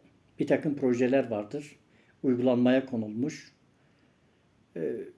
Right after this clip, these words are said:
Müslümanlara yönelik saldırılar vardır ve Müslümanların itibarını düşürmek,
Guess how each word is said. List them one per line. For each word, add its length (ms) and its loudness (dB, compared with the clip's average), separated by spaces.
Müslümanlara 680 6
yönelik 500 4
saldırılar 600 2
vardır 400 -4
ve 100 4
Müslümanların 840 4
itibarını 640 2
düşürmek, 640 -2